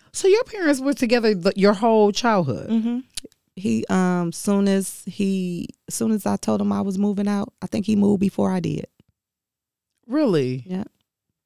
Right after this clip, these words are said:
Speaker 2: He moved out.
Speaker 1: What type of effect do you think seeing the, the relationship between your mother and father, like, how do you think that has an effect, that affected you then?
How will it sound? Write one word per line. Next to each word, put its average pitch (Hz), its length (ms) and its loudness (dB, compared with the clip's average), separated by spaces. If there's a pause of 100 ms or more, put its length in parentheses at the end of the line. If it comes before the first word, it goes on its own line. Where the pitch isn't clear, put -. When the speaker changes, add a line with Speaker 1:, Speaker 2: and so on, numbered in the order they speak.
(600)
Speaker 2:
He - 140 -10
moved 196 300 -2
out. 190 240 -6 (100)
Speaker 1:
What 226 360 4
type 285 300 0
of 226 200 0
effect 170 360 -2
do 160 60 -2
you 165 160 0
think 160 240 2
seeing 165 300 2
the, 147 280 -2
the 143 480 4
relationship 156 460 0
between 156 240 0
your 151 120 0
mother 143 220 0
and 143 100 0
father, 156 420 2
like, 143 200 0
how 151 220 2
do 165 80 2
you 160 80 0
think 139 220 -4
that 131 140 2
has 135 200 0
an 135 100 -2
effect, - 380 -6 (380)
that 147 200 0
affected 135 500 -4
you 135 240 -4 (140)
then? 135 560 -4